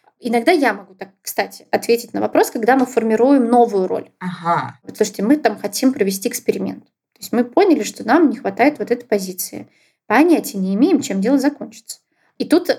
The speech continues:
Speaker 1: логично, то есть это тоже такой очень открытый, честный диалог. Кандидат может сказать: «Так, а если вы поймёте, что через год вам не нужна такая роль?» То мы здесь, э, либо говорим, что, ну, смотрите, мы берём же вас,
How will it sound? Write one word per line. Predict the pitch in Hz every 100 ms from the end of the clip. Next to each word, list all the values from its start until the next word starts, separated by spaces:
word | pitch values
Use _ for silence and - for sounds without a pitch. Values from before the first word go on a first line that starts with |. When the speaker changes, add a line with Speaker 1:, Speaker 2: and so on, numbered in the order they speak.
| -
Speaker 1:
логично, | 226 233 277 -
то |
есть | 208
это | - -
тоже | 269
такой | 226 - 226
очень | 226 220
открытый, | - - 254 247 214 190
честный | - 208 208
диалог. | 190 202 208 392 480 _
Кандидат | - 208 202 294
может | 247 226 -
сказать: | 226 208
«Так, | 202 196
а |
если | 196 269 - 214
вы | 196 196
поймёте, | 196 196 202
что | - - 196 190
через | 190 202 -
год | 214 214
вам | 208 - 208 -
не | - 220
нужна | 220 185 190 190
такая | 208 208 196
роль?» | 202 196 190 _ _ _ _
То | 214
мы | 247 359
здесь, | 254 254 247 -
э, | 226 214 -
либо | 226 277 233
говорим, | 226 214 220 196
что, | -
ну, | 214
смотрите, | - 233 226 226 196
мы | 196
берём | 208 214 202
же | 196
вас, | 202 196 -